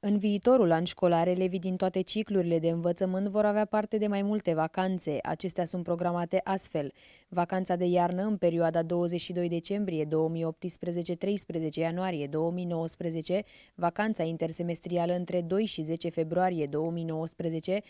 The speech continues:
vacanța de primăvară între douăzeci aprilie și cinci mai două mii nouăsprezece și vacanța de vară din cincisprezece iunie până în cincisprezece septembrie două mii nouăsprezece.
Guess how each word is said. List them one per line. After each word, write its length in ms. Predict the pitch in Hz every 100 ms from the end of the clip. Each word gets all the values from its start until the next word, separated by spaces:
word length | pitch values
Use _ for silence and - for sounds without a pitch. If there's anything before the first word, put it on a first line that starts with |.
| - -
vacanța 440 | 175 175 190 202
de 120 | 190 185
primăvară 480 | 185 202 196 180
între 240 | 165 165 165
douăzeci 480 | 160 175 170 170 175
aprilie 400 | 170 185 190 170
și 180 | -
cinci 320 | 165 180 170 -
mai 260 | 180 190
două 280 | 165 156 160
mii 140 | 160
nouăsprezece 720 | 165 156 156 - 170 165 170 208
și 160 | -
vacanța 440 | 196 196 208 208 196
de 100 | 190
vară 300 | 175 170 180
din 200 | 190 190
cincisprezece 640 | 208 220 - 170 160 170
iunie 320 | 165 165 185
până 220 | 185 190
în 100 | 185
cincisprezece 560 | 185 202 202 190 180 180
septembrie 560 | 175 170 208 214 165 151
două 220 | 151 151
mii 120 | 165
nouăsprezece. 720 | 180 185 - 151 131 127 123